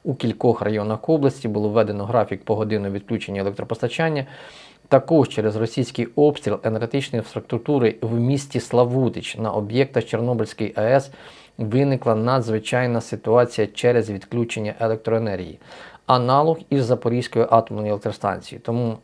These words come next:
справді зараз Путін намагається в такий спосіб підвищити ставки, завдаючи ударів не лише по енергетичних об'єктах, звичайних, а й в тому числі по атомних.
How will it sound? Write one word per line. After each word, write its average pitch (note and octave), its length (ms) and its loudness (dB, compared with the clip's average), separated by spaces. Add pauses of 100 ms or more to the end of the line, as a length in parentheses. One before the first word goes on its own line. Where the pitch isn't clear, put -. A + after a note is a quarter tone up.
(100)
справді A2 760 4
зараз A2 400 0
Путін C#3 480 -2 (720)
намагається B2+ 720 2
в C#3 40 -2
такий B2 260 -4
спосіб - 380 -2
підвищити A2+ 640 -2
ставки, C#3+ 720 0
завдаючи A2+ 540 0
ударів G#2 540 0
не B2+ 120 0
лише B2+ 380 0
по E3 320 2
енергетичних C#3+ 760 0
об'єктах, C3 540 0 (760)
звичайних, B2 720 2
а G#2+ 40 2
й G#2+ 60 2
в A2 40 -10
тому A3 240 2
числі D#3 320 0
по - 240 0
атомних. F#2+ 600 -2